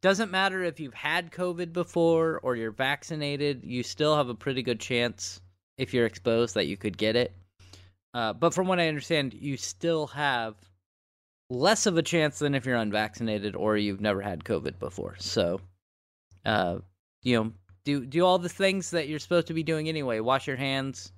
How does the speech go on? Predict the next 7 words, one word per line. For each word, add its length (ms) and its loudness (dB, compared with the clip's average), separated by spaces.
uh, 240 2
stay 320 0
away 260 2
from 200 -4
people, 640 2
wear 240 2
masks, 800 -2